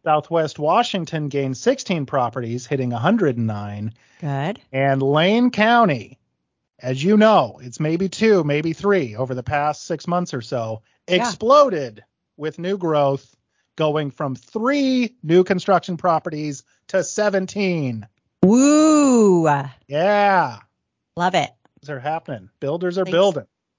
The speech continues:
Speaker 2: Things are happening. I love it. Well, those, I mean, it's all good news, I think. So, you know, for the most part. And, uh, you know, that was faster than delivery and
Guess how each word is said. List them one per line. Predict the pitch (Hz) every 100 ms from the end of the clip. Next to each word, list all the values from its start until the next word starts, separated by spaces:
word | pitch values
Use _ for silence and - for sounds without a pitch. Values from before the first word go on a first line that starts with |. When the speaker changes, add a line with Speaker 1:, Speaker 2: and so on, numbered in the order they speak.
| _ _
Speaker 2:
Things | 196 214 247 -
are | 185 190 214
happening. | 190 185 202 170 151 131
I | 165
love | 170 190 170
it. | 151 -
Well, | 190 226 277
those, | 233 233 - -
I | 196 202
mean, | 208 208 208 - _ - -
it's | 196
all | - 208 214
good | 240 254
news, | 262 233 233 226 - -
I | 170 170
think. | 185 190 214 - - -
So, | - 175 160 160 151 156 _ _ _ _ _ _
you | 180
know, | 156 156
for | 165 190
the | 170
most | 208 277 -
part. | 185 196 240 _
And, | 190 180 175 170 175 175
uh, | 165 160 156 156 170 _
you | 196
know, | 190 185
that | 180 208 202
was | 226 220
faster | - - 240 277 294 - 294 277
than | 269 269
delivery | 262 262 240 202 190 196
and | 202